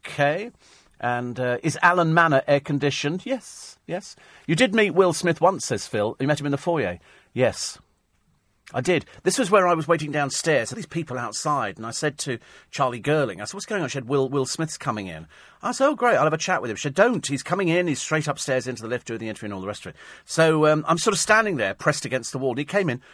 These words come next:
and he shook my hand. He obviously thought I was part of the, uh, the entourage to meet him. I went, "Hello." <laughs> So I'll remind him of that when he comes back in again. Mind you, I got the same with David Cameron.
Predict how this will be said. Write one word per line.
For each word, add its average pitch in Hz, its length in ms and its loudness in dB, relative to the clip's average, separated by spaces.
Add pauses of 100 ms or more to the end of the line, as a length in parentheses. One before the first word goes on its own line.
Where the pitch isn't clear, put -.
(120)
and 190 80 -4
he 196 40 -2
shook - 280 0
my 190 140 2
hand. 151 640 -4 (560)
He 185 60 0
obviously 208 200 0
thought 139 220 2
I 127 40 0
was 123 120 -2
part 131 320 0
of 110 80 -4
the, 113 260 -2
uh, 113 180 0
the 120 200 -6
entourage 123 640 -2
to 117 80 -8
meet 135 340 -8
him. 80 160 -10 (260)
I - 40 -12
went, 147 140 -4
"Hello." 170 340 0
<laughs> - 480 -14 (1080)
So 127 100 4
I'll 127 60 6
remind 131 340 2
him 95 60 -6
of 90 80 -6
that 110 100 -4
when 113 80 -6
he 107 60 -8
comes 120 180 -4
back - 180 -8
in 139 80 -8
again. 101 280 -8
Mind 151 160 2
you, 170 40 0
I 151 40 2
got 180 80 0
the 147 80 -6
same 156 160 0
with 123 100 -2
David 135 240 0
Cameron. 131 380 0